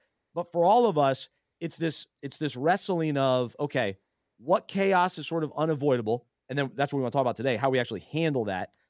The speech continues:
But then the other part is kind of pulling from last week.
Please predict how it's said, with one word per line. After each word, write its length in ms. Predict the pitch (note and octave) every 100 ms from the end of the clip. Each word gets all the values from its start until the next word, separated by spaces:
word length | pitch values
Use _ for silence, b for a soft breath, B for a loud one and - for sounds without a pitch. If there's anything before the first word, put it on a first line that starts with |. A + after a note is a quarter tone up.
| -
But 40 | D3+
then 120 | E3
the 80 | E3+
other 200 | G#3 G#3+
part 380 | - E3 C#3+ C3+
is 100 | -
kind 160 | D3+
of 80 | B2+
pulling 260 | E3+ E3 C#3
from 140 | C3+
last 300 | C#3+ C#3+ -
week. 380 | D3+ G3+ E3